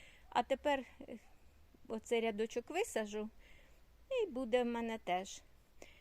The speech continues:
Бо Віка в нас не любить, а Артем любить, нам хватить.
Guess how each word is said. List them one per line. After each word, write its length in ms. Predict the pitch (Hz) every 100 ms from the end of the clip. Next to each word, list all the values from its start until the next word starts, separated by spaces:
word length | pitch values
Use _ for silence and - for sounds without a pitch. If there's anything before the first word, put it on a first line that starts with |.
| - -
Бо 180 | 254 269
Віка 260 | 285 277
в 60 | 269
нас 240 | 277 -
не 120 | 277
любить, 360 | 294 311 233 233
а 20 |
Артем 420 | 254 262 277 254
любить, 360 | 185 185 233 -
нам 200 | 320 202
хватить. 500 | - 180 180 -